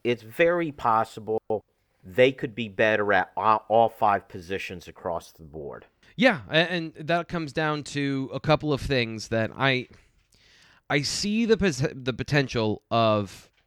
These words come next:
Speaker 2: Hunter Nourzad at guard, but, you know, I wanna see him play Big Ten talent first. I, I, I don't think he had the profile of a guy that was so vastly superior at Cornell that he's an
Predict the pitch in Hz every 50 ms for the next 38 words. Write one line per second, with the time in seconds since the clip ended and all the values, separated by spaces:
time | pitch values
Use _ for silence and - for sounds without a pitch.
0 | _ _ 127 131 135 127 120 113 110 107 107 95 110 107 101 98 95 - - _
1 | 87 92 92 _ 101 87 67 53 50 - - _ _ _ _ _ _ _ _ _
2 | _ _ _ _ _ _ _ _ - 120 135 156 151 143 135 - - _ _ _
3 | _ _ _ - 104 120 151 151 151 139 139 143 156 185 180 165 - - 214 220
4 | 190 175 151 - 185 185 180 139 165 165 139 - 156 143 139 135 160 160 175 160
5 | 123 - - - 113 101 87 92 - - - - - _ _ - 123 127 73 101
6 | 139 147 139 - 139 151 151 165 180 175 - 190 180 - - 175 143 156 151 127
7 | 135 - - 151 143 131 135 135 127 120 120 117 120 120 120 117 120 113 117 117
8 | 107 - - _ _ _ _ _ _ _ - - - 160 151 135 120 117 110 139
9 | 139 151 160 - - - 160 151 135 - 151 135 - - 147 147 143 135 127 120
10 | 110 104 104 - - 113 110 - - - 120 110 107 147 190 160 123 107 104 101
11 | 98 - _ _ _ _ _ 120 131 135 131 131 143 135 110 127 135